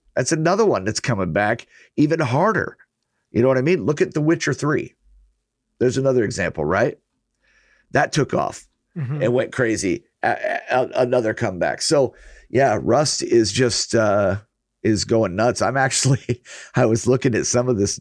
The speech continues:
Speaker 1: uh, videos and stuff on it. And I've, uh, once I get my new rig set up, I'm, I'm seriously considering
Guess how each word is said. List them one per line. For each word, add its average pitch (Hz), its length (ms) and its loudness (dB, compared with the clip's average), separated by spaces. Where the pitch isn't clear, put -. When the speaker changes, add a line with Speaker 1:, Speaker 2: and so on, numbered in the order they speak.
Speaker 1:
uh, 95 180 2
videos 117 440 2
and 82 80 -4
stuff 98 260 -2
on 92 160 -2
it. 92 220 -4
And 95 200 -8
I've, 82 320 -2
uh, 82 260 2
once 123 300 -2
I 104 100 2
get 104 260 -2
my 104 140 -2
new 110 180 2
rig 107 260 2
set 98 220 0
up, 98 160 -2
I'm, 95 360 -4
I'm 95 120 -2
seriously 101 380 -2
considering 101 520 -2